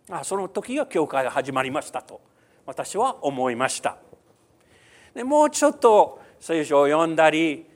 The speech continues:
勉強したりすると、あの、あ、ちょっと待って、私の考え方がちょっと、まあ、あの時ちゃんぽんという意味わからなかったけど、ちゃんぽんになってたんですけど、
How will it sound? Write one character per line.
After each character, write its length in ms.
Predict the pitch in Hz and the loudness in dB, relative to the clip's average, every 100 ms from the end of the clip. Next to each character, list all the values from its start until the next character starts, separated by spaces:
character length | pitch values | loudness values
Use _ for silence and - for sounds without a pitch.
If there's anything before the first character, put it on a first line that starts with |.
| - | -10
勉 220 | 143 143 | -6 -6
強 180 | 143 135 | -2 -4
し 100 | 127 | -2
た 120 | - | 0
り 140 | 139 131 | 0 0
す 200 | - 165 | -6 -6
る 120 | 160 | -8
と、 520 | - 277 240 117 - _ _ _ _ | -2 0 0 -4 -8 _ _ _ _
あ 180 | 113 113 | -10 -10
の、 960 | 110 113 107 104 104 98 98 98 101 107 _ _ _ _ _ _ _ 135 | -8 -8 -6 -8 -8 -10 -10 -14 -16 -20 _ _ _ _ _ _ _ -16
あ、 260 | 131 139 - | -10 -10 -10
ち 100 | - | -14
ょ 20 | |
っ 20 | |
と 80 | 220 | -10
待 200 | 143 160 | -8 -10
っ 20 | |
て、 200 | - 117 | -10 -12
私 360 | 117 139 175 - | -10 -10 -12 -14
の 80 | 180 | -16
考 240 | - 165 165 | -12 -10 -8
え 60 | 160 | -8
方 280 | 165 165 160 | -8 -10 -10
が 180 | 143 - _ _ | -10 -12 _ _
ち 80 | - | -14
ょ 20 | |
っ 40 | 196 | -12
と、 400 | - 131 - _ _ _ _ _ _ _ _ _ | -6 -6 -8 _ _ _ _ _ _ _ _ _
ま 120 | 143 | -8
あ、 40 | 135 | -6
あ 40 | |
の 100 | 156 | -6
時 260 | 156 - 117 | -10 -12 -16
ち 140 | - | -8
ゃ 60 | 135 | -8
ん 100 | 135 | -6
ぽ 160 | 147 | -10
ん 60 | 139 | -10
と 100 | 123 | -12
い 140 | 110 | -12
う 20 | |
意 40 | 117 | -12
味 120 | 113 | -12
わ 120 | 113 | -10
か 120 | 123 | -8
ら 80 | 123 | -10
な 100 | 135 | -8
か 100 | 123 | -8
っ 60 | 117 | -8
た 120 | 123 | -10
け 100 | 208 | -8
ど、 140 | 226 | -8
ち 120 | 180 - | -6 -4
ゃ 100 | 143 | -4
ん 100 | 139 | -4
ぽ 180 | 147 | -4
ん 40 | 139 | -2
に 80 | 233 | -4
な 160 | 208 | -4
っ 40 | - | -8
て 180 | - 107 | -10 -10
た 220 | - - | -10 -12
ん 100 | 107 | -16
で 100 | - | -20
す 100 | - | -20
け 120 | 107 | -14
ど、 380 | 110 180 127 | -6 -4 -4